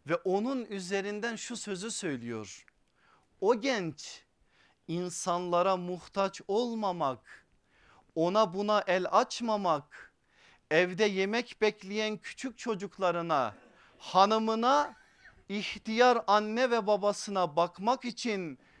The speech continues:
yaptığı bu gayret Allah yolunda cihat gibidir."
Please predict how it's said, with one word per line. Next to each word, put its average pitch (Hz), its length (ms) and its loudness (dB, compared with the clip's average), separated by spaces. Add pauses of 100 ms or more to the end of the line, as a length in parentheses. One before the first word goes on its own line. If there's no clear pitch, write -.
(160)
yaptığı 214 1040 0
bu 208 200 -8
gayret 220 840 2 (280)
Allah 220 600 6
yolunda 220 600 0
cihat 180 420 -2
gibidir." - 760 -16